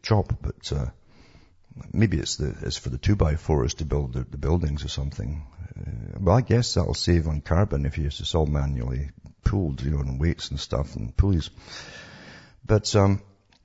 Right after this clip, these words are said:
I, I love how we, we're led by example. All the old history books tell you, and they always do this, every, every country has its foundation myths. Everybody's perfect who founded a country. You know, they walk on water, they, they,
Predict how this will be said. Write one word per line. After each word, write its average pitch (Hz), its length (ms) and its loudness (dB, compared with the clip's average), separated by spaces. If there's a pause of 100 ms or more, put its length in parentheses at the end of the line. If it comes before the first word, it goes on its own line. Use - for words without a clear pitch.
(500)
I, 131 80 6
I 143 180 8
love 143 180 8
how 117 200 8
we, 95 280 0
we're 101 160 6
led 107 200 6
by 92 100 6
example. 98 580 2
All 151 220 6
the 147 80 6
old 123 240 4
history 107 260 2
books 76 220 -4
tell 95 220 4
you, 85 280 2 (160)
and 139 160 6
they 156 40 10
always 135 260 8
do 98 180 6
this, 65 220 0
every, 127 440 0 (120)
every 127 220 2
country 107 380 2
has 85 140 2
its 57 120 -4
foundation 82 640 2
myths. - 400 -2
Everybody's 87 420 0
perfect - 520 0
who 69 160 -2
founded 76 320 0
a 62 60 -2
country. - 460 -2 (160)
You 76 280 0
know, 69 100 0
they 78 100 0
walk 82 300 2
on 82 160 4
water, 69 360 0
they, 71 120 -4
they, 69 180 -2